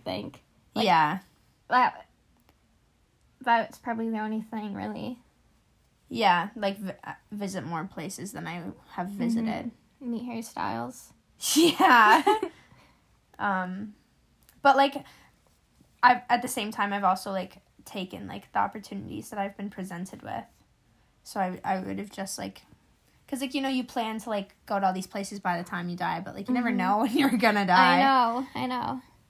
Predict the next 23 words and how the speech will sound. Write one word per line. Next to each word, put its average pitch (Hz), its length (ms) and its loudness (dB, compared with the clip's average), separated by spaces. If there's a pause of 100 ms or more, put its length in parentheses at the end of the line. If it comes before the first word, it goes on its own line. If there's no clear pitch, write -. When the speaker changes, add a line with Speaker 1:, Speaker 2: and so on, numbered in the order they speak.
(280)
Speaker 2:
<clears throat> - 300 -6 (180)
What 254 140 2
Speaker 1:
But - 20 6
I, 294 60 6
Speaker 2:
about, 349 340 4 (280)
oh, 208 120 -2
sorry. 277 260 6
Speaker 1:
I 277 140 2
was 277 140 -2
just 254 160 -6
gonna 240 180 -2
say, 233 140 -6
like, 233 160 -4
I 233 80 0
don't 233 180 -2
think 262 160 -4
there's 277 180 -2
any 240 240 -2
specific, 233 560 -12
like, 214 220 -10 (140)
thing 226 220 -4
that - 200 -6 (960)
I 220 400 2